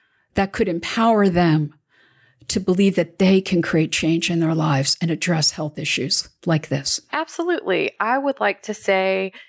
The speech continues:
Speaker 2: a lot of times as women, we get so involved in caring for others that we kind of put ourselves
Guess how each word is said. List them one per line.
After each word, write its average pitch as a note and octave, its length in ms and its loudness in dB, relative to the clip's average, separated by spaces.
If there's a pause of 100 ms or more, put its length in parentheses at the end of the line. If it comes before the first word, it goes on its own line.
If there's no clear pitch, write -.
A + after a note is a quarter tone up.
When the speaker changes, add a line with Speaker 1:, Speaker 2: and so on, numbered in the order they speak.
(260)
Speaker 2:
a G#3+ 60 2
lot A3 240 0
of - 80 -10
times G#3+ 360 -2
as F3+ 220 -6
women, G3+ 420 0
we G#3+ 220 0
get G3 260 0
so G3 720 0 (600)
involved F#3 680 0
in F#3+ 200 -4
caring F3+ 440 -2
for - 240 -6
others F3 600 -2
that E3+ 540 -2 (280)
we G3+ 80 0
kind F#3+ 260 -4
of - 160 -10
put F#3 140 0
ourselves E3 800 -4